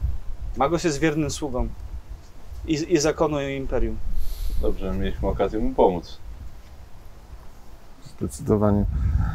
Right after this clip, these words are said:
Speaker 3: E, co wiesz o atmosferze planety?
Speaker 1: Mm, na tą chwilę nie zajmowałem się tym.
Speaker 3: Mhm. Bo z tych danych, do których nam dałeś dostęp, e,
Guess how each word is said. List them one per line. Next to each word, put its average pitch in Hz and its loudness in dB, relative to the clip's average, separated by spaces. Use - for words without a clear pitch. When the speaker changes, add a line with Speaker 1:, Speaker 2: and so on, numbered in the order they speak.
Speaker 3:
E, 131 8
co 185 8
wiesz 180 10
o 151 10
atmosferze 123 4
planety? 107 0
Speaker 1:
Mm, 117 0
na 139 6
tą 190 4
chwilę 190 4
nie 190 4
zajmowałem 143 4
się 113 0
tym. - 4
Speaker 3:
Mhm. 117 6
Bo 131 10
z - 0
tych 143 10
danych, 156 8
do 135 4
których 139 4
nam 143 4
dałeś 123 8
dostęp, 120 8
e, 127 10